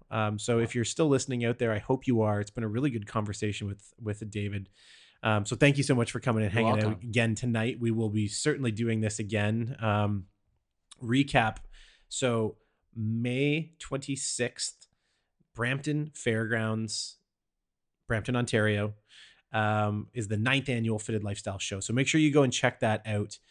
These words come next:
Speaker 1: In the meantime, for all of you listening, please do subscribe, rate, review the show. I wanna keep making content for you guys. This really helps me out.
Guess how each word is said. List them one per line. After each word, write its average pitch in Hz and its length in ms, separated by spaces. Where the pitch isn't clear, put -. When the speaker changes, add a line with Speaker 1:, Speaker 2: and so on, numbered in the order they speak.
Speaker 1:
In 131 100
the 131 60
meantime, 135 640
for 127 140
all 127 80
of 117 80
you 120 80
listening, 113 360
please 143 300
do 147 160
subscribe, 123 880
rate, 117 300
review 110 360
the 117 80
show. 113 480
I 117 40
wanna 110 140
keep 117 220
making 113 300
content 139 520
for 131 80
you 120 120
guys. 117 360
This 110 160
really 107 180
helps 101 320
me 98 240
out. 139 280